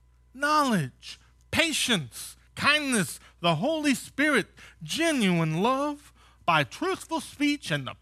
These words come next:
power of God, with the weapons of righteousness for the right hand and for the left, through honor and dishonor, through slander and praise. Sweetwater Christian Church has been treated as imposters, and yet we are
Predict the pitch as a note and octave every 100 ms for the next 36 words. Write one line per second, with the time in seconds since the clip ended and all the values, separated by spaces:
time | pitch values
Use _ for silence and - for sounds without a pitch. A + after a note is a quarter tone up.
0 | _ - A#3+ A#3 A3 G#3 C#3+ C#3 A2+ -
1 | - - _ _ _ - - D#3+ E3+ C#3
2 | B2+ A#3+ - A#3+ A3 F#3 A3+ A3 A#3+ -
3 | A3+ G#3 G3 - - - - G#2+ G#2 E3+
4 | G#3 G3 G#3+ G#3+ D#3 C#3 F3 G3 D3 C3
5 | - - - _ _ _ _ _ _ _
6 | - C4+ C4+ C#4 C4+ C4 C4 A#3 C4 -
7 | A3+ F3 A#2 - _ _ _ C4 C#4+ -
8 | C#4 C4+ G#3+ D#3+ C3 - - E3 F3 -
9 | C4 C#4+ A#3+ D3 B2+ - - - _ _
10 | - C4 E4+ D4 D4 B3+ - D4 C4+ -
11 | A#3 - C#4 C4 A#3 A3+ F3 A3 F3 C#4
12 | D#4 C4+ B3 A#3 G#3 E3+ - D4 D4 -
13 | D4 D4+ F3+ F3 F#3 C4+ F#3+ A3 C4+ F#3